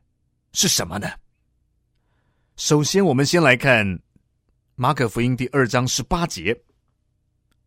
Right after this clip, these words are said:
十八节说啊，“当下。”当下这个希腊文是 kai，意思是 and，汉，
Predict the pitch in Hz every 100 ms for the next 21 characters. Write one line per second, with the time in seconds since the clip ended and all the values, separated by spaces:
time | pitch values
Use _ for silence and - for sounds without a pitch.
0 | _ _ _ _ _ _ _ _ - 220
1 | 254 247 117 113 110 101 85 - _ _
2 | _ _ _ _ _ - 196 190 185 180
3 | 180 190 185 - - 214 - - _ _
4 | _ _ _ _ _ _ _ _ _ _
5 | _ _ - 160 165 156 143 135 131 -
6 | 147 143 117 98 90 107 - 135 - 185
7 | 202 185 135 98 - _ _ _ _ _
8 | _ _ _ _ _ _ _ _ _ 170
9 | 143 117 - 123 95 - - 131 123 120
10 | 120 113 - - _ _ _ _ _ _
11 | _ _ _ _ _ - - 220 202 120